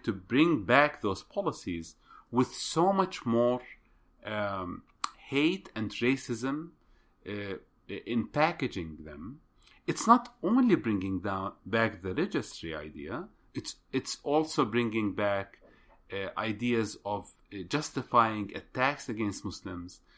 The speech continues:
uh, making it okay to be racist and xenophobic. So now, the number of attacks against Muslim Americans is on the rise. It's the worst since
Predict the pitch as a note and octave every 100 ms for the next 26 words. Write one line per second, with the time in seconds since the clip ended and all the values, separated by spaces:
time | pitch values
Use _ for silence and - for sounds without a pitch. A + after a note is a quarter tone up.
0 | _ _ F#2 G2 F2+ F2+ - A#2+ B2 C3
1 | G#2+ G#2+ - G#2+ - - C4 B3+ A2 -
2 | F#2+ G2 G2+ B2+ B2+ G#2 F2+ - F2 F2
3 | F#2 F2 - G#3 B3 A#2+ - _ - -
4 | - - F3 G#3+ G#3 - - _ _ _
5 | _ B2+ D3 E3+ A3 B3 D#3+ A#2+ - C#3
6 | C#3 G#2+ G#2+ G2+ - C#3 - G2+ G#2+ D3+
7 | D#3+ A2 F#2+ C#3+ F3+ - C3 G#2+ C3 G#3
8 | E3+ G#2+ - G#2 - A#2 B2 C3+ - -
9 | A2+ A2+ - -